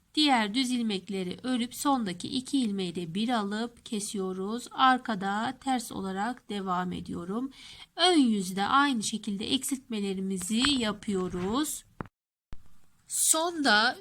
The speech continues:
üç ilmeğimiz kaldı. Bu üç ilmeği birlikte alıyoruz ön yüzde. Kesmiş oluyoruz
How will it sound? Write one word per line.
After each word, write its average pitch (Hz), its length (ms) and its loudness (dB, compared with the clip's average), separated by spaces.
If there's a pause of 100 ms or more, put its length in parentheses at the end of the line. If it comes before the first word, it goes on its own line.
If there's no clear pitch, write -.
üç 339 220 0
ilmeğimiz 233 920 4
kaldı. 185 800 -2 (420)
Bu 381 120 4
üç 359 260 6
ilmeği 247 640 4
birlikte 220 580 4
alıyoruz 180 580 2 (100)
ön 240 180 2
yüzde. 302 720 4 (460)
Kesmiş 302 500 4
oluyoruz 185 600 0